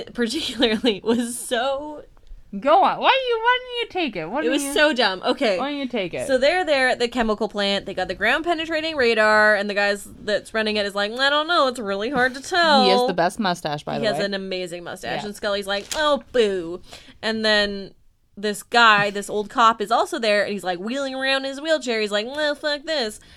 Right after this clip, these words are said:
Speaker 1: Just wheeling around. And, and then he just, like, gets to this one spot, and he's like, "Oh, this is where the body is."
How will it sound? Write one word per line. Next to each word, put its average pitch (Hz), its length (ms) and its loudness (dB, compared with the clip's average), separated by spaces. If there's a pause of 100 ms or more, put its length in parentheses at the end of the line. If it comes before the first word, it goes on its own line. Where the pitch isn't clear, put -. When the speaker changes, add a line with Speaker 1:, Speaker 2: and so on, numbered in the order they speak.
(200)
Speaker 1:
Just 196 160 -12
wheeling 247 320 -4
around. 226 280 0 (240)
And, 220 240 -4
and 226 160 -4
then 226 140 -2
he 226 140 -4
just, 214 180 -4
like, 202 320 0
gets 285 240 -2
to 269 80 -4
this 214 180 -2
one 233 220 -2
spot, 285 320 4
and 214 80 0
he's 208 160 -2
like, 196 320 2
"Oh, 220 520 8 (540)
this 262 400 4
is 233 160 -2
where 202 200 2
the 185 160 -2
body 190 500 2
is." - 480 -18